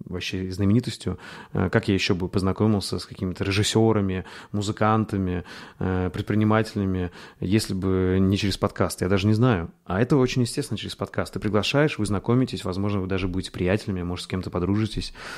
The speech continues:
И, во-вторых, я у каждого из них учился чему-то. То есть подкаст — это же каждый раз бесплатный мастер-класс. Ты из первых рук от профессионала учишься. То есть многие люди платят деньги за это, а ты на подкасте можешь учиться бесплатно.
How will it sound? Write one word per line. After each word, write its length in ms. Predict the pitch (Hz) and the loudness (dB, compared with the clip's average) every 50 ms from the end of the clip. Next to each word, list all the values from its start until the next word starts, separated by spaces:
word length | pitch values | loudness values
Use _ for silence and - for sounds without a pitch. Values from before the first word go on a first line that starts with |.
| - - - - - - | -12 -12 -12 -10 -4 0
И, 500 | 104 101 101 101 101 98 101 98 98 98 | 2 4 6 6 6 6 6 4 4 4
во-вторых, 380 | 98 98 - 98 101 127 120 - | 2 2 2 2 2 2 2 2
я 160 | 104 104 104 | 0 2 2
у 80 | 101 95 | 2 2
каждого 340 | - 117 113 107 95 101 98 | 2 2 2 2 0 -2 -2
из 80 | 95 | 0
них 200 | 107 104 - - | -2 -2 -2 -2
учился 480 | - 117 - - - 110 113 - - 110 | -4 -2 -2 2 2 2 4 4 2 0
чему-то. 360 | - - 107 104 104 92 98 | 2 4 4 4 4 2 0
То 120 | 87 - | -2 -2
есть 160 | 92 90 - - | -4 -4 -4 -8
подкаст — 380 | 92 - - 135 127 127 - - | -8 -4 0 0 0 0 -2 -8
это 100 | - 98 | -6 -6
же 100 | 90 92 | -4 -2
каждый 260 | - 107 104 92 104 | 0 0 0 2 2
раз 180 | 110 117 107 | 2 2 0
бесплатный 500 | 92 90 - - - 123 123 120 - 110 | 0 -4 -6 0 2 2 2 2 0 -2
мастер-класс. 640 | 104 98 95 - 113 - - 131 113 85 - - - _ _ - - - - _ - | -2 -2 -2 -4 -4 -2 0 0 0 0 -2 -8 -16 _ _ -20 -20 -20 -20 _ -2
Ты 80 | - | 0
из 100 | 107 - | 0 0
первых 340 | - - 131 120 110 92 - | 2 2 4 4 4 2 2
рук 240 | - 131 147 - - - | 2 2 2 2 -2 -6
от 100 | 104 - | -6 -4
профессионала 680 | 101 98 95 - - 101 98 104 117 131 135 113 - - | -4 -6 -4 -2 -2 0 2 2 2 4 2 2 0 0
учишься. 500 | - 120 - 110 95 - - - - 92 - _ _ _ _ - - - | -2 -2 -2 -2 -4 -4 -6 -10 -10 -12 -14 _ _ _ _ -20 -16 -10
То 40 | - | -10
есть 120 | 90 - | -6 -2
многие 320 | - 107 117 110 107 104 104 | 2 2 2 2 2 2 2
люди 320 | 107 113 104 98 95 95 | 2 2 0 0 -2 -4
платят 340 | - - 113 107 95 98 92 | -2 0 2 2 2 0 -2
деньги 360 | 87 90 104 131 151 135 131 | 0 2 2 2 2 2 2
за 100 | 107 98 | 2 2
это, 380 | 101 95 92 90 - - 87 - | 2 2 2 0 -2 -6 -10 -8
а 380 | - 90 90 90 87 90 87 87 - | -6 -6 -4 -4 -2 -2 -4 -4 -4
ты 100 | - 113 | 0 2
на 80 | 127 120 | 2 2
подкасте 460 | - 95 - - 107 107 - - 98 | 2 -2 -4 -2 -2 -2 -2 -2 -2
можешь 240 | 95 92 92 - - | 0 0 -2 -2 -4
учиться 420 | 95 - 110 101 - - - 90 - - - - - - - - - - - - - | -4 -2 -2 -2 -2 -2 -6 -8 -10 -12 -18 -18 -16 -16 -16 -16 -18 -18 -18 -10 -4
бесплатно. 600 | - 92 87 - - 92 90 85 - 101 95 | -2 -2 -2 0 2 2 0 0 -2 -6 -12